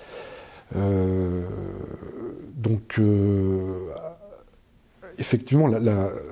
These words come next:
on a insisté, euh, leur mère et moi, sur la, la, la maîtrise de la langue, alors, française et russe. Et, euh,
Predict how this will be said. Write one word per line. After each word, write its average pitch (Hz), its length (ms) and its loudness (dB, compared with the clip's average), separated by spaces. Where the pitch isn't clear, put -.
on 110 120 2
a 107 60 8
insisté, 123 540 4
euh, 104 320 6
leur 107 300 6
mère 117 220 6
et 101 100 4
moi, 131 280 6
sur 135 460 2
la, 101 120 6
la, 98 140 2
la 98 160 4
maîtrise 107 460 4
de 113 60 8
la 101 120 6
langue, 123 360 4
alors, 90 160 -2
française 107 540 0
et 101 100 0
russe. 139 360 2
Et, 104 340 6
euh, 95 460 6